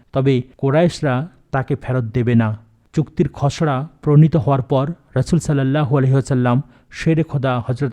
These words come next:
আলী রাদিয়াল্লাহু তাআলা আনহুকে ডেকে শর্তাবলী লেখালেন। শুরুতে বিসমিল্লাহির রহমানির রহিম লেখার জন্যে রাসূল সাল্লাল্লাহু আলাইহি ওয়াসাল্লাম বললেন, অর্থাৎ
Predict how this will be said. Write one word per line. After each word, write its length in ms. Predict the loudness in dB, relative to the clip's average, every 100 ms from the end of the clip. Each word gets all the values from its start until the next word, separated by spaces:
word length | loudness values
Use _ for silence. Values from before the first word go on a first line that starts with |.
| -4
আলী 260 | -2 0 0
রাদিয়াল্লাহু 380 | 0 0 0 0
তাআলা 200 | 0 4
আনহুকে 320 | 4 2 -2
ডেকে 400 | -4 -2 -4 -4 -10
শর্তাবলী 680 | -6 -6 -4 -4 -2 -2
লেখালেন। 560 | -2 -4 -2 -2 -2 -4 -6 _ _ _ _
শুরুতে 520 | 0 2 2 2 -2 -6 -18 _ -8
বিসমিল্লাহির 840 | -4 -2 2 2 2 2 0 0
রহমানির 520 | 2 4 6 6 4
রহিম 280 | 2 4 4
লেখার 300 | 4 0 -6
জন্যে 400 | 0 4 4 4 -2 -14 _ _
রাসূল 260 | -4 0 -2
সাল্লাল্লাহু 560 | 0 -2 -2 -2 0
আলাইহি 200 | 0 2
ওয়াসাল্লাম 400 | 0 0 2 4
বললেন, 480 | 4 2 2 2 0 -2 _ _
অর্থাৎ 420 | -2 0 -2